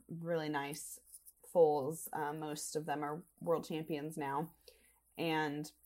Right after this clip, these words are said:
and then she came back to Florida, and that's, she had her, the foal that I was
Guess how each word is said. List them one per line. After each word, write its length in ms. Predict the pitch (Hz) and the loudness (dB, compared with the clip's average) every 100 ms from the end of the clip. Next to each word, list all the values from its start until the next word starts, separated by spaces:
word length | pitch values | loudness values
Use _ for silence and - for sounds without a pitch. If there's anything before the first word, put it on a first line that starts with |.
| - - - _ - - _ _ 196 | -20 -20 -20 _ -20 -20 _ _ -2
and 180 | 190 | 2
then 460 | 185 170 170 165 160 | 4 4 2 0 -4
she 260 | - - 170 | -8 -6 -4
came 240 | 202 175 | -2 2
back 240 | 165 156 | 4 2
to 80 | - | -4
Florida, 680 | 170 170 156 156 151 156 175 | 0 2 4 6 6 6 4
and 180 | - 160 | 0 0
that's, 320 | 156 - - - | 0 -2 -8 -10
she 220 | - 165 | -2 0
had 500 | 180 156 147 - 175 - _ _ _ _ _ _ _ - - | 4 6 6 2 -6 -16 _ _ _ _ _ _ _ -16 0
her, 380 | 165 151 139 - | 2 2 0 -4
the 60 | |
foal 260 | 170 175 160 | 2 4 4
that 120 | 156 | 4
I 80 | 151 | 4
was 260 | 143 - | 4 -4